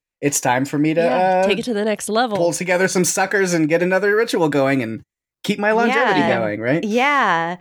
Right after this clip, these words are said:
Speaker 3: So, okay, so before we get there, clearly S-, Stanton, clearly Shasta knows who Stanton is. Like, she is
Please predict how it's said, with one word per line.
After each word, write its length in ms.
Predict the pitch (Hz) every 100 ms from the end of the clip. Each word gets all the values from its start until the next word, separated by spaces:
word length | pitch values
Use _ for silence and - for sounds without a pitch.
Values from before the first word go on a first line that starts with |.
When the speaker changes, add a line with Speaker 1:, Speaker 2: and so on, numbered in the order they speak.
| -
Speaker 3:
So, 240 | 330 381 311 -
okay, 240 | 302 208
so 180 | 277 262
before 400 | 226 247 240 302
we 60 | 294
get 200 | 240 247
there, 180 | 220
clearly 540 | 208 - 302 320 262 220 -
S-, 220 | - - _ _ 185
Stanton, 640 | - - 220 254 262 294 269 233
clearly 600 | 262 320 381 359 302 220
Shasta 400 | - 214 220 202
knows 560 | 190 180 180 170 165 -
who 180 | - 208
Stanton 460 | 180 175 170 175 160 -
is. 420 | 151 156 - -
Like, 220 | 196 175 - _ _ -
she 720 | - - 233 226 226 226 226 - _ _ _ _ -
is 500 | 220 202 202 185 -